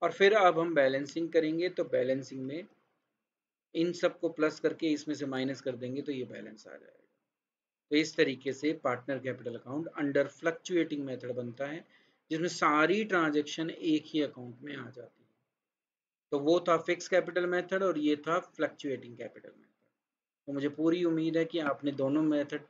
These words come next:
पूरी अच्छी तरह से आपको समझ में आ गए होंगे।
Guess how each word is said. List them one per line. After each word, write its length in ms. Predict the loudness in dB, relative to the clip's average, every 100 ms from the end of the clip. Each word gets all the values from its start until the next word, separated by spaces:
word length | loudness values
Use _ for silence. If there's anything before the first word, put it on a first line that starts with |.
| _ _ _ -10
पूरी 220 | -4 -2
अच्छी 260 | -4 -6 -6
तरह 200 | -6 -8
से 160 | -8
आपको 260 | -12 -12 -18
समझ 300 | -12 -8 -6
में 180 | -4 -2
आ 140 | -2
गए 180 | -2 -2
होंगे। 280 | -4 -6 -8